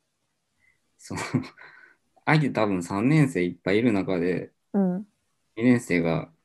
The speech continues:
Speaker 1: 立ち向かうわけやんか。
Speaker 2: そうやんな。
Speaker 1: まあ、それはまあ、多分高校生の一年とかと大きいはずやから、
Speaker 2: うん。
Speaker 1: まあ、すごいビハインドでやるってことや。
Speaker 2: そうやんな。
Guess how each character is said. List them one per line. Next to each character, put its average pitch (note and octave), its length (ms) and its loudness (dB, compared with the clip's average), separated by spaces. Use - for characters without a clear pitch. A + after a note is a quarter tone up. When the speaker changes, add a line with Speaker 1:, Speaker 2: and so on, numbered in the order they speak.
Speaker 1:
立 - 140 -10
ち G2 80 -6
向 F#2 100 -4
か F#2+ 140 -2
う F#2 40 0
わ G2+ 120 0
け - 140 -12
や - 60 -4
ん E2+ 120 -6
か。 - 220 -12
Speaker 2:
そ - 140 2
う G#3 40 6
や F3 100 2
ん E3+ 100 -2
な。 F#3 260 0
Speaker 1:
ま A2+ 220 2
あ、 F#2+ 40 2
そ - 180 -4
れ D#3 40 6
は D#3+ 140 4
ま D3+ 400 2
あ、 - 20 -20
多 G#2+ 100 -6
分 F2+ 180 -2
高 C#3+ 220 4
校 G3 200 2
生 F#2+ 140 -2
の F2 80 2
一 F#2 200 -2
年 E2+ 140 2
と E2+ 80 -6
か E2 120 -6
と G2+ 120 -4
大 A#2+ 80 -4
き - 60 -18
い - 20 -12
は F#2 120 -8
ず F2 100 -4
や D#2 100 0
か - 100 -16
ら、 E2 140 -14
Speaker 2:
う G3 80 4
ん。 - 60 -12
Speaker 1:
ま F#2+ 80 -10
あ、 - 20 -8
す - 140 -10
ご D3 120 6
い B2+ 60 8
ビ G2 120 4
ハ G2 160 -2
イ F#2 100 2
ン F2 80 0
ド D#2+ 160 -2
で - 380 -6
や F2 120 -2
る F2 100 -2
っ - 20 -2
て - 80 -6
こ - 40 -18
と A#3 60 4
や。 G3+ 100 4
Speaker 2:
そ D#3 60 -2
う - 20 -6
や D#3+ 60 -6
ん - 20 -4
な。 E3 240 -4